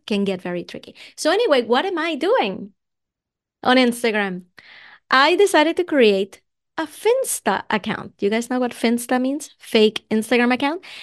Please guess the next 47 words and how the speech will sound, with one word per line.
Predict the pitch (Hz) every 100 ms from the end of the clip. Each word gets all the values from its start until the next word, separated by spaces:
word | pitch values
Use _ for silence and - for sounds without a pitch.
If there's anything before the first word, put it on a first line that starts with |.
| - -
Um, | 262 262 254
and | -
I'm |
gonna | 254
tell | 269 285
you | 254
why | 220 214 202
I | 190
did | 180
it. | - - _ _ _ _ _ _
And | 240 254 -
I | 269
did | 285 311 311
tell | 254 233
a | -
few | 208 220
people | 214 220 214
in | 214
my | 208
personal | 208 202 226 202
life, | 196 196 202 -
"Hey, | 240 262
by | 220 214
the | 202
way, | 220
I'm | 202 202
following | - - 202 202 208 214
you | 208 208
on | 202
this | 190 190 -
other | 214 208
account. | 196 208 196 196 - - -
It | 208
doesn't | 220 220 262
even | 240 233 220
have | 202 190
my | 190 190 185 180 _
picture. | 208 - 277
It | 311
has, | 214 190
like, | -
a | 175
stock | - - 196 -
photo | - 202 214 247 285
of | - 196
some | - 196
woman. | 190 196 247